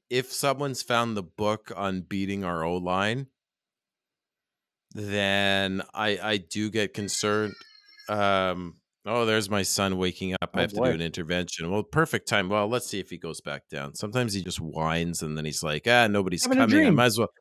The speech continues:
Speaker 1: I might as well go back to sleep 'cause, 'cause, <laughs> uh,
Speaker 2: He's,
Speaker 1: mom's
Speaker 2: he's
Speaker 1: not
Speaker 2: dreaming
Speaker 1: coming."
Speaker 2: about, he's, he's dreaming about missed kicks.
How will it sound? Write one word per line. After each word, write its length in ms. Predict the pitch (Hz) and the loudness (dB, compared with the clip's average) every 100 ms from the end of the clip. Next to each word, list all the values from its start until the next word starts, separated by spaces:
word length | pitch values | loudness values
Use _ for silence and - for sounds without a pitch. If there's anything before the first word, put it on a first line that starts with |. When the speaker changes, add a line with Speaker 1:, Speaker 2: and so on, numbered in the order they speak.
| _ - | _ 2
Speaker 1:
I 60 | |
might 140 | 170 240 | 8 10
as 100 | 214 | 10
well 100 | 170 | 10
go 160 | 160 | 10
back 220 | 156 147 - | 12 10 8
to 120 | 131 | 0
sleep 380 | - 143 165 - | 2 4 4 4
'cause, 300 | 123 101 - - | 0 -2 -6 -2
'cause, 280 | 151 117 117 | 0 2 2
<laughs> 20 | |
uh, 80 | 131 165 | 2 0
Speaker 2:
He's, 120 | 175 156 - 175 | 0 -2 -4 0
Speaker 1:
mom's 320 | 135 170 175 | 4 6 6
Speaker 2:
he's 100 | 156 | 6
Speaker 1:
not 100 | 143 | 8
Speaker 2:
dreaming 220 | 214 240 | 8 10
Speaker 1:
coming." 200 | 226 226 | 10 8
Speaker 2:
about, 100 | 220 - _ | 6 -6 _
he's, 200 | 156 139 | 0 2
he's 400 | 160 190 165 151 | 2 2 0 0
dreaming 260 | 135 196 196 | 2 4 6
about 180 | 196 175 | 6 4
missed 240 | 180 - | 2 0
kicks. 440 | 202 - - - | -4 -4 -8 -18